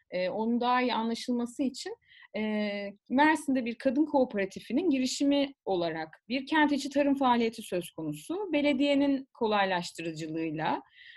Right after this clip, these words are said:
e, bir özel mülkiyet sahibinin, e, kendi alanını hani sunmasıyla parsellenmiş, kentli üreticilerin sürdürdüğü bir kent içi tarım faaliyeti söz konusu.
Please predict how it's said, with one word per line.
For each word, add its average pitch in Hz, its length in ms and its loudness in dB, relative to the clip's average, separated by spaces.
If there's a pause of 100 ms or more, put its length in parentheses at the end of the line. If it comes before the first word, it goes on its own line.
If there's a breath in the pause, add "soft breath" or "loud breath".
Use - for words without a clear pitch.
(140)
e, 180 40 0 (680)
bir 285 320 -2
özel 285 380 4
mülkiyet 226 520 0
sahibinin, 185 760 0 (240)
e, 165 400 -8
kendi 220 400 -2
alanını 196 540 -4 (340)
hani 160 340 -6
sunmasıyla 240 840 2 (280)
parsellenmiş, 277 1120 2
kentli 277 640 2 (400)
üreticilerin 226 1120 2
sürdürdüğü 254 600 0
bir 330 120 2
kent 311 260 4
içi 254 140 -6
tarım 285 240 2
faaliyeti 214 460 0
söz 156 240 -6
konusu. - 460 -12